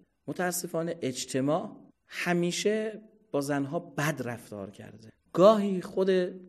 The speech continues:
زنها هم مقصر بودن، کمک کردن، همراهی کردن. در یک مقطعی مثل زمان سعدی، مثل صدر اسلام،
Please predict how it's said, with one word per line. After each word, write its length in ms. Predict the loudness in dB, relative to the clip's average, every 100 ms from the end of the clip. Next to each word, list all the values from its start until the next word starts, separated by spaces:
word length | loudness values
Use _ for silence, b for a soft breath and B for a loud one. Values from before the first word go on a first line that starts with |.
| -20 -20
زنها 540 | -8 -2 -2 0 0 0
هم 300 | -2 -8 -10 B B _ -6
مقصر 520 | -4 -2 2 4 4
بودن، 420 | 2 -6 -8 -10 -4
کمک 340 | 0 0 -2
کردن، 500 | -6 -8 -8 -10 -12
همراهی 540 | -6 -2 0 0 0
کردن. 460 | -4 -8 -10 -12 -18 -20 _ 0 4
در 160 | 4
یک 280 | 2 -2 0
مقطعی 680 | 0 0 -2 2 2 2 -2
مثل 320 | -4 -4 0
زمان 420 | 2 2 2 2
سعدی، 480 | 0 -2 -2 0 -2
مثل 260 | -2 -4 -4
صدر 440 | -4 -4 0 0
اسلام، 640 | 0 0 -2 -2 -4 -10